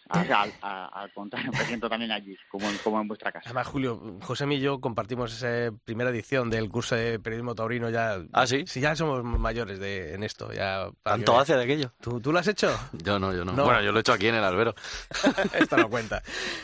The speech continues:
Speaker 2: Bueno, Josemi, hemos, eh, hemos estado con, con Miguel Ángel Pereira, el triunfador de, de la feria de Valdemorillo numéricamente. Julio se queda con, dice que detalles de Morante, detalles de Urdiales. Yo vi detalles de,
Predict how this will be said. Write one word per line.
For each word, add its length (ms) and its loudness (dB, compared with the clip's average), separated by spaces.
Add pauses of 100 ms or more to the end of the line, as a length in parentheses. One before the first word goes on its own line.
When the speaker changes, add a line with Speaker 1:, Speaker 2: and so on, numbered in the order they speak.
Speaker 2:
Bueno, 260 6
Josemi, 460 4
hemos, 540 4
eh, 580 2
hemos 160 0
estado 260 2
con, 560 0
con 120 -4
Miguel 140 0
Ángel 140 -2
Pereira, 280 2
el 100 -2
triunfador 420 -2
de, 400 0 (120)
de 480 -6
la 320 -4
feria 240 -2
de 140 0
Valdemorillo 500 0
numéricamente. 680 0
Julio 360 0
se 100 0
queda 240 2
con, 380 -4
dice 200 -8
que 120 -4
detalles 420 -2
de 140 -2
Morante, 340 0
detalles 380 0
de 80 -2
Urdiales. 400 0 (880)
Yo 260 2 (260)
vi 320 0
detalles 420 2
de, 720 2